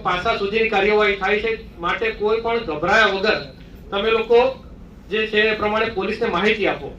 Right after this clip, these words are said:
પોલીસને ખબર નહીં પડે કે તમે વ્યાજ ભરો છો, પરંતુ પોલીસને તમે, પોલીસ સો ટકા તમારી મદદ કરશે. કોઈ પણ નિશ્ચિતપણે સૌ તમને એમ લાગશે કોઈ માથાભારે, પોલીસથી માથાભારે કોઈ છે જ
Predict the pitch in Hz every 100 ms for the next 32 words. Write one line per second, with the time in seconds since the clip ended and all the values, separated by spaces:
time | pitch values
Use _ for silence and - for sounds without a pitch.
0 | - 185 254 262 254 240 254 247 247 247
1 | 240 233 208 190 196 175 185 165 - -
2 | - 190 214 233 190 202 247 247 240 247
3 | 247 214 254 - 254 262 247 247 233 226
4 | 190 196 190 175 156 127 - - - 240
5 | 254 254 247 233 214 214 247 240 233 226
6 | - - - - 208 233 233 - 196 214
7 | 220 220 214 214 220 214 208 185 208 208
8 | 214 208 - 190 233 240 240 196 202 214
9 | 220 220 208 190 202